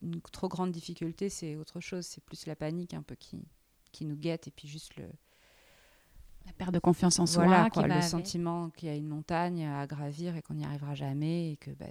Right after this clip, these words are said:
Speaker 1: du coup, c'est, ça, c'est plus le futur, en fait. C'est plus le, se projeter dans quelque chose qui nous paraît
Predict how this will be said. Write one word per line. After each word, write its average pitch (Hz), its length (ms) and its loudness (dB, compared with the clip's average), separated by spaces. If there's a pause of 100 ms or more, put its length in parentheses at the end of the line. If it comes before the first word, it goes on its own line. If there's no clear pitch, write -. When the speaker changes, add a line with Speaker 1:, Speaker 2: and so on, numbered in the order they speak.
Speaker 1:
du - 80 -18
coup, - 140 -20
c'est, - 340 -14
ça, - 200 -14
c'est - 160 -12
plus - 260 -18
le 160 60 -12
futur, 160 440 -10
en 135 60 -6
fait. - 180 -16
C'est - 140 -20
plus - 280 -18
le, 147 220 -10
se - 80 -16
projeter - 460 -10
dans 156 140 -10
quelque 160 180 -18
chose - 140 -20
qui - 140 -16
nous 147 100 -10
paraît - 420 -16